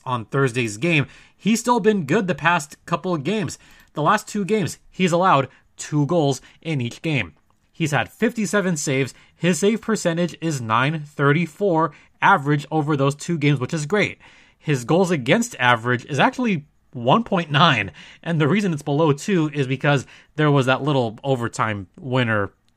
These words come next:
against the Capitals. You may remember that. You know, the whole thousand point, Trevor Zegras tossing a stick into the crowd.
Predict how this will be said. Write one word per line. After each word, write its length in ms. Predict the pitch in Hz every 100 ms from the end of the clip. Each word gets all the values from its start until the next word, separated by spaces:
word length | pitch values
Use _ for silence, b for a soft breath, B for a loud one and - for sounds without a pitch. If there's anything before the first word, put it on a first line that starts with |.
| -
against 260 | 120 117
the 80 | 104
Capitals. 520 | 120 107 117 113 - - _ _ _
You 140 | 180 196
may 100 | 170
remember 300 | 117 98 104
that. 260 | 104 101 b b b -
You 100 | 123
know, 120 | 104
the 140 | 101
whole 400 | 101 - 120 110 _ -
thousand 400 | 117 107 98 -
point, 640 | 135 131 131 131 127 - B B B B B
Trevor 300 | - 135 117
Zegras 640 | 113 120 135 123 135 131 -
tossing 380 | 127 117 - 98
a 80 |
stick 460 | 90 - - 135 135
into 180 | 127 139
the 80 | 117
crowd. 400 | - 127 131